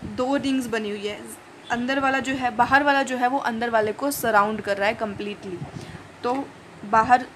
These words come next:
जाइलम या फ्लोएम कुछ भी हो सकता है और अंदर उससे opposite होगा। अगर अंदर की side जाइलम present है तो बाहर क्या होगा? Floim present होगा, और अगर अंदर floim present है तो बाहर क्या होगा?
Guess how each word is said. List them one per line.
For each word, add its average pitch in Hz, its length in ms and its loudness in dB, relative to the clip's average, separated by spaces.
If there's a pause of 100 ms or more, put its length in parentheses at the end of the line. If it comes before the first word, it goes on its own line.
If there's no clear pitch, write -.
(120)
जाइलम 233 320 0
या 247 80 0
फ्लोएम 233 300 -4
कुछ 226 160 -6
भी 214 100 -4
हो 226 60 0
सकता 214 280 -2
है 226 160 6
और 233 60 2
अंदर 214 220 -2
उससे 208 200 -4
opposite 208 480 -4
होगा। 196 220 -4
अगर 220 220 2
अंदर 240 280 0
की 277 120 -4
side 262 200 -2
जाइलम 214 340 2
present 254 360 -2
है 240 60 -2
तो 226 80 -6
बाहर 214 280 -2
क्या 214 140 0
होगा? 208 240 0 (340)
Floim 233 240 -4
present 202 400 -8
होगा, 190 200 -8 (380)
और 226 80 0
अगर 226 180 0
अंदर 220 220 -2
floim 254 300 -2
present 247 380 -2
है 240 80 -4
तो 226 80 -6
बाहर 208 300 -4
क्या 208 140 -4
होगा? 208 260 -4